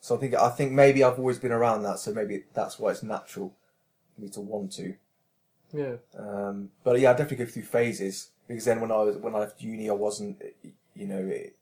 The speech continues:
Speaker 1: the work takes over, and it's just by, um,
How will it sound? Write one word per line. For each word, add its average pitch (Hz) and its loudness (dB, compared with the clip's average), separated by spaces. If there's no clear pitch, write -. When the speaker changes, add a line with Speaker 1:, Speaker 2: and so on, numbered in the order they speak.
Speaker 1:
the 107 -6
work 113 4
takes 117 -4
over, 107 0
and 104 -10
it's 95 -8
just - -10
by, 101 -2
um, 101 -6